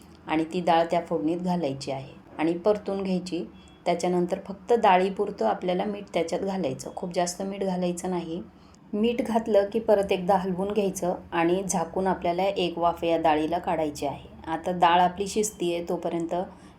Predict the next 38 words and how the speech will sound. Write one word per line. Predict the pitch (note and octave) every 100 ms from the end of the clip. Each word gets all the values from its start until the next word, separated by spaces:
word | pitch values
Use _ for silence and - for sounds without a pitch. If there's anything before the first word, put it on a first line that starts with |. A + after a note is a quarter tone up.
| -
मी | F3
इथे | F3 - F3+
शेपूची | F3 F3 F3 E3+ F3+
भाजी | E3+ E3 E3+ E3+
काल | E3 D#3+
आणली | D3 D3+ D#3+
होती | D#3 D#3+
बाजारातनं, | D#3+ D#3 D#3 D#3+ - E3 - - - - -
छान | F3
ताजी | F3 F3 E3 F3 F3+
ताजी | F3+ F#3+
आहे | F#3+ F3+ F#3 A3 - - - -
आणि | F3 F3+ A3+ B3+
कोवळी | A3 G3+ G3 G3
भाजी | F3+ F3 C#3+
आहे. | C3+ C3+ - - F3
जर | G3 G3 F#3+
भाजी | F#3 F3 G#3+
कोवळी | G#3+ G3+ G#3+ A3+
नसेल | A3 G#3+ F3+
ना, | F3+ F#3
तर | F#3
त्याची | F#3 F3+ F#3+
देठं | F3+ F3+ F3+ F#3
वगैरे | F3+ F#3
घ्यायची | F#3 F#3 F3+ F3+
नाही, | F3 E3+ - -
फक्त | F3+ - F3
वरवरचे | E3+ E3 E3 E3 E3+
शेंडे | F#3 D#3 D3+
घ्यायचे. | D3+ D#3 C#3 D3 F3+ - - - - -
पण, | E3+ E3
अ, | D#3+ D#3 D3+ - -
भाजी | D#3+ E3 D#3+ D#3+
जर | E3+ E3
कोवळी | F3+ E3+ F3
असेल | F3 E3+ E3
ना, | D#3 E3